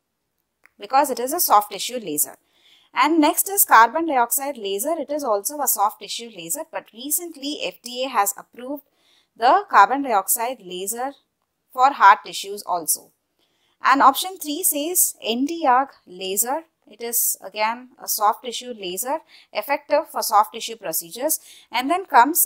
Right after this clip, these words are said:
erbium chromium Y S G G laser. It is a hard tissue laser.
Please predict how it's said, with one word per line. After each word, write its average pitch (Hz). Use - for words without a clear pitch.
erbium 285
chromium 247
Y 190
S 247
G 208
G 226
laser. 180
It -
is 339
a 220
hard 208
tissue 220
laser. 165